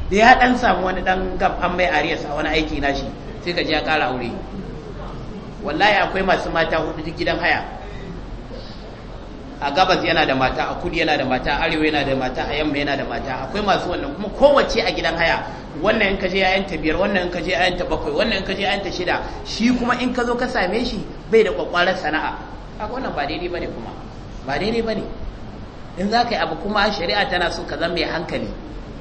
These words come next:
In ka auri mace ɗaya, in za a ƙara ta biyu, to ka tabbata cewa ta biyun nan daidai gwargwado zan iya riƙe ta. In za ka ta-, ƙara ta uku, ka tabbata zan iya riƙe ta daidai gwargwado. Sai ga Allah ya taimake ka. Amma kana fama da guda ɗaya,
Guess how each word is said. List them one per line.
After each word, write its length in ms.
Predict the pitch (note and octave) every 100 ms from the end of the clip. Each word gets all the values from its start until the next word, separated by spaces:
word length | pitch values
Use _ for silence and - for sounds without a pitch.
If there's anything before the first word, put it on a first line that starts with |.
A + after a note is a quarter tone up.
| - - - - - - - -
In 160 | G3+
ka 160 | G3 A3+
auri 140 | G3 G3
mace 260 | F#3+ - -
ɗaya, 320 | F#3+ F#3+ G#3
in 140 | G3
za 80 | G3
a 100 | G3+ G3
ƙara 260 | G3 F3+ E3+
ta 60 |
biyu, 180 | E3 F#3+
to 120 | E3+
ka 100 | D3+
tabbata 400 | C#3 G3 G3 E3+ F3
cewa 160 | G#3 E3
ta 80 | F3+
biyun 220 | F3+ G#3+
nan 120 | F#3+ D#3
daidai 240 | F3+ G3+
gwargwado 380 | G3+ D#3 F3+ F#3+
zan 120 | G3 F#3+
iya 80 | D#3+
riƙe 260 | D#3 D3+ C3
ta. 160 | A#2 - - - - - - - - - - - - - -
In 200 | E3+ G3 G3+
za 120 | A3
ka 80 | F#3+
ta-, 100 | - -
ƙara 240 | G#3+ G#3 G3
ta 60 |
uku, 180 | G#3+ G3+
ka 80 | D#3+ F#3
tabbata 380 | G3 F3 E3+ F#3+
zan 80 | A3 G#3
iya 80 | F#3
riƙe 260 | F3 E3+
ta 60 | D#3+
daidai 280 | D#3+ D#3+ E3
gwargwado. 320 | D3 C3+ C3+
Sai 160 | C3+ G#3+
ga 80 | F3+
Allah 220 | G3 F#3+ E3+
ya 40 | F3
taimake 340 | C#3+ C3+ C#3+
ka. 140 | C3+ - - -
Amma 300 | D3+ D3+ G3 G3
kana 240 | G#3+ F#3+ D#3
fama 320 | E3+ F3 F3
da 80 | D#3+
guda 320 | B2+ C3 C#3
ɗaya, 240 | D3+ C#3